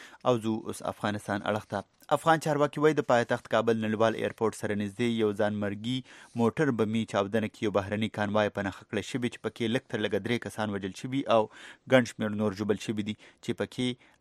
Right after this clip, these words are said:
اکثر دغلته موجود عام خلک شامل دي. طالبانو نن سهار شوې دغه حملې پړه په سر اخیستې ده. داخله وزارت وایي، په چاودنه کې نږدې ولاړې دوه ښځې وژل شوي دي او خواوشا شل نور عام کسان ژوبل شوي هم دي. افغانستان کې د یورپي یونین پولیس میشن ویلي،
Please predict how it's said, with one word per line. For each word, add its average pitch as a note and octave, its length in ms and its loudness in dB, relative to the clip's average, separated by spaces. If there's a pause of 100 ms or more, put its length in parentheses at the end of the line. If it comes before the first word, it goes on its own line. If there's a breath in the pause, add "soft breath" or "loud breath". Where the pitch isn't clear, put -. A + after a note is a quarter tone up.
(160)
اکثر B2+ 360 2
دغلته G2+ 440 -2
موجود A2+ 440 -2 (420 soft breath)
عام B2 200 6 (120)
خلک G#2 260 -4
شامل A2+ 360 0
دي. A2+ 60 -2 (380 loud breath)
طالبانو C#3+ 460 8
نن B2 160 2
سهار A#2 240 -2
شوې A2+ 180 -2
دغه G#2 240 0
حملې G#2+ 280 -2
پړه A2+ 160 -4
په - 100 -10
سر G#2+ 120 -6 (100)
اخیستې - 380 -8
ده. G#2 60 0 (340 soft breath)
داخله A2+ 320 0
وزارت G#2 300 0
وایي، A2 160 0
په G#2+ 100 -10
چاودنه G#2+ 320 -2
کې G#2 160 -8
نږدې G#2 320 -2
ولاړې A2 320 4 (460 loud breath)
دوه C3+ 180 8
ښځې B2+ 260 -2
وژل G2 280 -6
شوي G#2 200 -4
دي G#2 80 0
او G2 40 -4 (100)
خواوشا A2 400 0
شل C3 180 -4
نور G#2 220 -4
عام F#2+ 180 -6
کسان G#2+ 320 -6
ژوبل G2+ 300 -4
شوي G2+ 260 -4
هم G#2 200 -8
دي. G#2+ 60 -8 (440 loud breath)
افغانستان C#3 500 0
کې C3 160 -2
د B2 140 0
یورپي G#2+ 420 -2
یونین C3 320 -2
پولیس C3+ 300 -4
میشن A2 280 -2
ویلي، B2+ 220 0